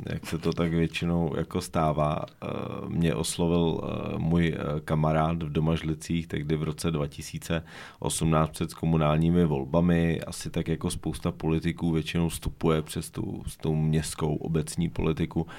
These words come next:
s tím, že by bylo potřeba s městem něco udělat, dát tomu nový vítr a, eh,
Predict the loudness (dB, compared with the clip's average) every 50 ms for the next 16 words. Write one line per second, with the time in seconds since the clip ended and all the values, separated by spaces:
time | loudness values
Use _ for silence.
0 | -14 -14 -14 -14 -16 -12 -14 -10 0 4 4 4 6 6 6 6 8 8 6 6
1 | 6 4 2 4 6 4 4 4 2 0 0 2 2 4 6 6 4 6 4 2
2 | 2 2 2 2 4 4 4 4 2 2 0 0 2 2 4 4 6 6 6 6
3 | 6 4 2 2 2 2 2 4 4 4 4 4 4 2 2 2 -2 -4 -2 0
4 | 0 2 2 0 -2 -2 -2 0 0 0 0 -4 -10 -18 -18 -16 -16 -18 -16 -10
5 | -4 2